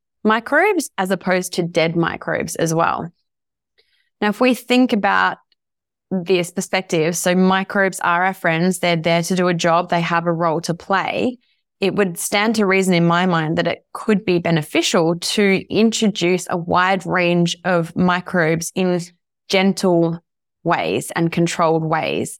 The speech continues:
that could be beneficial because they're there to do a job.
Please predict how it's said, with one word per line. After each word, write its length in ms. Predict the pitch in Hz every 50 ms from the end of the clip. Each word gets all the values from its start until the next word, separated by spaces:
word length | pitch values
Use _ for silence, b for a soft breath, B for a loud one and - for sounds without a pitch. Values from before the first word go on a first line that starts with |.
| _ _ _ _ _ _ _ _ _ _ -
that 220 | 165 175 175 170
could 160 | - 190 185 175
be 80 | 185
beneficial 480 | 170 175 180 180 175 - 285 - - 208
because 300 | - 175 - - 247 240
they're 100 | 254 214
there 140 | 202 196 180
to 80 | 185
do 140 | 165 185 170
a 60 | 160
job. 340 | - - 254 220 76 -